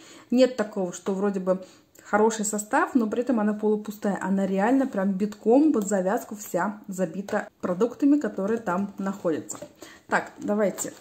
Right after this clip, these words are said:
я ее достану, и мы с вами начнем рассматривать, что там лежит. Вот так она выглядит, даже не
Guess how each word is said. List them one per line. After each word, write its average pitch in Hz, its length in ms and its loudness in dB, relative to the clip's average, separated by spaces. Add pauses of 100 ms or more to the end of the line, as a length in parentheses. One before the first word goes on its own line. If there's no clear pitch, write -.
я 220 180 2
ее 208 280 -2
достану, 269 640 -2
и 208 120 0
мы 240 120 2
с 254 120 -6
вами 220 240 0
начнем 202 460 -2 (120)
рассматривать, 247 760 -2 (220)
что - 380 -2
там 185 540 -6
лежит. 175 340 -10 (600)
Вот 220 320 -4
так 202 220 0
она 196 180 -2
выглядит, 233 340 -2
даже 202 220 -4
не 196 320 -4